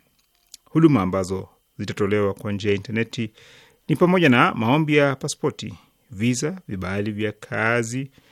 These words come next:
na nyaraka za kusafiri za wakimbizi. Tunaelekea nchini Uganda na kuliangazia gazeti la Daily Monitor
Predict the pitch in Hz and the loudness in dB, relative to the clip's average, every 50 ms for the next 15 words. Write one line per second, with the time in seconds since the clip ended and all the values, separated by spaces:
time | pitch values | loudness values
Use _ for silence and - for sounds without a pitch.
0 | _ _ _ _ _ _ - 120 107 107 107 107 117 117 110 - - 104 98 92 | _ _ _ _ _ _ -6 -2 0 0 2 2 2 2 0 0 -2 -4 -4 -2
1 | 101 101 98 - - - - 113 104 - - 131 123 101 98 92 90 - - _ | -4 -6 -6 -6 -10 -10 -10 -10 -10 -8 -4 -4 -4 -2 -4 -6 -8 -12 -16 _
2 | _ _ _ _ _ _ _ _ _ - - 98 98 101 107 117 120 123 127 - | _ _ _ _ _ _ _ _ _ -12 -6 -4 -2 0 0 0 0 -2 -2 -2
3 | - - 143 143 143 143 123 95 90 90 - - - _ _ _ _ _ _ _ | -4 -4 -4 -2 0 0 0 -2 -4 -8 -12 -14 -18 _ _ _ _ _ _ _
4 | _ _ _ _ _ _ _ _ _ _ _ _ - - - - _ - - 175 | _ _ _ _ _ _ _ _ _ _ _ _ -20 -20 -20 -20 _ -2 2 4
5 | 180 170 165 160 - 196 190 160 135 123 113 110 - - 85 120 123 117 107 - | 6 6 6 4 4 4 6 6 6 6 6 4 2 -2 -2 -2 -2 -2 0 -2
6 | - 131 120 113 113 110 107 104 104 101 98 98 - _ _ _ _ _ _ - | -2 -2 0 0 0 0 0 0 -2 -2 -4 -8 -12 _ _ _ _ _ _ -8
7 | 113 110 110 123 131 131 131 123 110 113 101 90 85 - _ _ _ - - - | -6 -2 2 2 4 4 4 4 2 0 -2 -4 -6 -10 _ _ _ -16 -10 -6
8 | 110 104 107 110 107 101 - 120 110 107 104 104 104 104 107 110 113 110 107 104 | -4 -2 -2 -2 -4 -4 -4 -4 -2 -2 -2 -2 -2 -4 -4 -2 -2 0 0 -2
9 | - 123 113 107 107 107 104 95 95 113 131 139 131 - - - 143 131 117 107 | -2 -4 -4 -2 -2 -2 -2 -2 2 2 2 2 2 0 -2 0 2 2 2 0
10 | - _ _ _ _ _ _ _ _ - - 120 104 101 - - 110 107 107 104 | -4 _ _ _ _ _ _ _ _ -10 -6 -4 -2 0 0 2 2 2 2 2
11 | 98 143 151 165 175 175 160 139 135 139 139 139 135 113 - - 123 110 98 92 | 2 2 2 4 4 4 4 4 4 4 6 6 4 2 2 0 0 0 0 -2